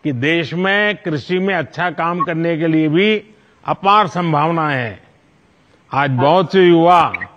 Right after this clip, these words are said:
खेती की तरफ मुड़ रहे हैं। हमारी कोशिश है कि हम अपने किसानों को बीज से लेकर बाजार तक का बेहतर माहौल दें।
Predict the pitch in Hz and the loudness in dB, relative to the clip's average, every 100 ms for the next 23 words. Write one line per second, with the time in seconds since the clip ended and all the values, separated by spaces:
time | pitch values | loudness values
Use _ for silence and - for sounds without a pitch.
0 | - - _ _ - - 147 156 180 175 | -10 -10 _ _ -20 -6 -4 0 0 0
1 | 165 175 175 165 180 185 180 190 190 196 | 0 0 0 2 2 4 4 2 2 0
2 | 208 - - - - _ _ _ _ _ | -4 -10 -12 -12 -14 _ _ _ _ _
3 | _ _ 127 151 170 156 175 165 226 220 | _ _ -2 0 2 2 0 2 2 2
4 | 185 208 214 - - - _ _ - _ | 4 2 -2 -10 -16 -16 _ _ -20 _
5 | 156 131 160 175 156 170 165 160 147 160 | -4 -2 0 0 0 -2 0 0 0 0
6 | 180 175 156 160 120 - - _ - - | 0 0 2 2 0 -8 -20 _ -20 -18
7 | - - 131 127 170 240 208 - 208 196 | -8 -6 -4 0 4 4 2 2 2 4
8 | 196 196 190 160 160 175 196 185 - 165 | 2 0 0 2 0 2 2 2 0 -4
9 | 160 165 131 156 175 214 202 165 147 170 | -2 -2 0 0 0 0 2 2 2 2
10 | 165 131 117 - | 0 0 -4 -8